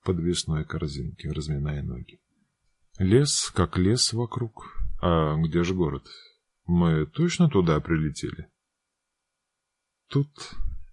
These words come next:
из-за толстых стволов показалась группа людей в длинных, раскрашенных зелёной и коричневой краской рубахах на выпуск и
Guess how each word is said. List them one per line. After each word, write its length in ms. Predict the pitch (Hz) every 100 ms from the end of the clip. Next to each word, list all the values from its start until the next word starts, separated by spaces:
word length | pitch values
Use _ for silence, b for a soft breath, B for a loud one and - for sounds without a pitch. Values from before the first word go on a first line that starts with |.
| _ -
из-за 220 | 92 98
толстых 420 | - 113 104 98
стволов 440 | - 95 95 120 -
показалась 680 | 92 82 82 92 92 -
группа 440 | 92 95 120 - 107
людей 320 | 107 90 98
в 60 | 92
длинных, 580 | 90 127 127 127 - -
раскрашенных 760 | 98 - 90 90 - 90 85
зелёной 540 | 80 90 92 92 90
и 140 | 82 85
коричневой 540 | - 85 85 - 82
краской 420 | 82 95 87 -
рубахах 560 | 87 92 85 73 85 -
на 120 | 90
выпуск 440 | 87 85 - - -
и 220 | 117